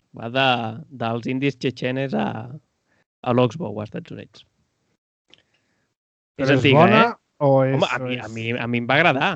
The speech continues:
Speaker 1: A mi em va
Speaker 2: A mi de
Speaker 1: agradar.
Speaker 2: petit m'agradaven també les pel·lícules d'indis. Bueno, podem
Speaker 1: Està molt bé.
Speaker 2: Esteu
Speaker 1: Podem
Speaker 2: mirant alguna
Speaker 1: continuar?
Speaker 2: cosa o puc seguir, puc seguir amb altres propostes? Perquè és que n'hi ha moltíssimes i hem de tancar ja. Jo
Speaker 1: Dale,
Speaker 2: almenys
Speaker 1: dale.
Speaker 2: haig de tancar ja. Eduard Pertíñez ens parla d'una sèrie,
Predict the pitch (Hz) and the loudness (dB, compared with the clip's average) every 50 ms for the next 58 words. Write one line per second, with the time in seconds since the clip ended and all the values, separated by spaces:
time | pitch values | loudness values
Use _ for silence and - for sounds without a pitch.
0 | 185 170 - _ _ _ _ _ _ _ _ _ _ _ _ _ _ _ _ - | -6 -10 -14 _ _ _ _ _ _ _ _ _ _ _ _ _ _ _ _ -16
1 | 113 110 110 117 131 135 135 143 170 151 156 151 165 175 185 185 170 147 135 127 | -16 -12 -8 -6 -4 0 2 4 4 4 4 2 0 0 0 2 2 2 2 0
2 | 127 120 120 113 113 117 113 - - 117 113 113 117 110 107 104 107 107 107 107 | 0 -2 -4 -6 -8 -8 -10 -10 -10 -12 -10 -8 -8 -8 -8 -8 -8 -10 -10 -12
3 | 107 104 - _ _ - - - - - - - - - - - _ 185 185 185 | -14 -16 -18 _ _ -20 -20 -20 -20 -20 -20 -20 -20 -20 -20 0 _ 6 6 6
4 | 160 151 170 185 214 214 175 127 127 123 120 - 165 160 - - _ - - - | 8 8 6 6 6 2 -2 -6 -8 -10 -10 -12 -14 -16 -16 -16 _ -20 -20 -20
5 | _ _ _ _ _ _ _ _ _ _ _ _ _ _ _ - 135 127 - 185 | _ _ _ _ _ _ _ _ _ _ _ _ _ _ _ -6 -2 2 4 4
6 | 196 208 196 - - 175 196 226 240 254 240 196 170 196 190 - 196 180 180 185 | 6 6 8 8 8 8 6 8 8 8 8 8 6 2 2 2 0 0 4 4
7 | 180 170 151 170 156 - 165 170 165 165 156 160 151 156 147 - - - 151 - | 4 4 4 2 2 2 2 4 4 4 4 4 4 4 2 2 2 2 2 4
8 | - 175 160 220 214 190 190 185 - - 190 190 196 202 202 196 185 170 165 175 | 4 4 4 4 2 0 0 0 -2 -2 0 2 2 4 4 4 2 2 0 -2
9 | 208 214 202 175 170 170 170 170 170 160 165 151 151 - 151 143 139 139 143 147 | -2 -2 0 0 0 0 0 0 -2 -2 -4 -4 -2 0 0 2 2 2 2 2
10 | 143 135 147 151 151 156 156 - 143 160 170 160 135 - 131 131 139 135 127 131 | 2 2 2 4 4 4 2 2 2 2 2 2 0 -4 -6 -6 -6 -6 -6 -8
11 | 127 - 120 104 95 92 - - - - - - - - - - 151 156 156 165 | -8 -8 -8 -10 -10 -14 -20 -20 -20 -20 -20 -20 -20 -10 0 4 6 8 10 10
12 | 180 214 214 214 220 226 202 185 - - 196 175 165 151 135 135 127 - - - | 10 8 8 6 4 2 0 0 0 -2 0 0 2 2 2 0 -2 -4 -10 -18
13 | - _ - 147 143 139 - 170 160 165 165 156 151 147 139 131 - - 175 180 | -16 _ -4 -4 -4 2 2 4 4 6 6 6 4 4 2 -2 0 0 2 2
14 | 175 175 180 196 | 4 4 4 4